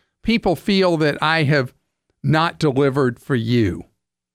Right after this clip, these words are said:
Something that people are deciding is not delivering for them are smart speakers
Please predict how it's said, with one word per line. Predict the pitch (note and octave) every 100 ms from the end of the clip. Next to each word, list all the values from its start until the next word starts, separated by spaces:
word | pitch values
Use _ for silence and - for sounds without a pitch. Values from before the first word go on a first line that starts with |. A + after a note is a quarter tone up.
| _ _ _ _ _ _
Something | - A3+ A3+ A3 F3
that | D#3+ D3
people | - A3 G#3
are | F3+
deciding | C#3+ B2+ - F3 D#3+ D3+ C3
is | - C#3+ A#2
not | D3 E3+
delivering | D3 C#3+ D3+ D3 C#3 A#2
for | -
them | G#2+ D#3+ A3 F#3 G#2 A2+ _ _ _ _ _ _ _ _
are | D3+ D3+ D3 D3
smart | - - F#3 B3+ -
speakers | - F#3+ C3 C#3 C3 B2+